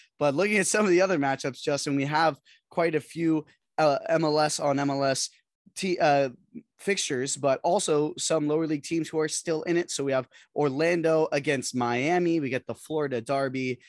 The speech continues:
in the Cup as well. So that will be fun to watch. New York City versus New England, the Red Bulls against Charlotte,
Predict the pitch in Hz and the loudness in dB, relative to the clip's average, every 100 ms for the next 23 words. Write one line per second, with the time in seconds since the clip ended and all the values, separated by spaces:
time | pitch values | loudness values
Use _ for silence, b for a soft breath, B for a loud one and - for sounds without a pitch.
0 | _ 131 131 - 139 131 117 135 139 - | _ -6 -4 -4 -4 -4 -4 -2 -2 -2
1 | 123 131 147 131 127 131 127 127 123 123 | -4 -2 -2 -4 -6 -4 -2 0 0 -2
2 | b b - 151 165 156 147 - 156 143 | b b -8 0 2 2 0 -2 -2 -4
3 | 135 - 135 151 165 147 147 143 139 b | -6 -6 -4 0 0 0 -2 -2 -6 b
4 | _ - 139 127 165 190 170 180 175 160 | _ -8 -4 -2 2 2 2 0 0 -2
5 | 156 127 135 - 185 190 180 175 175 | -2 -4 -4 -2 2 2 2 0 -2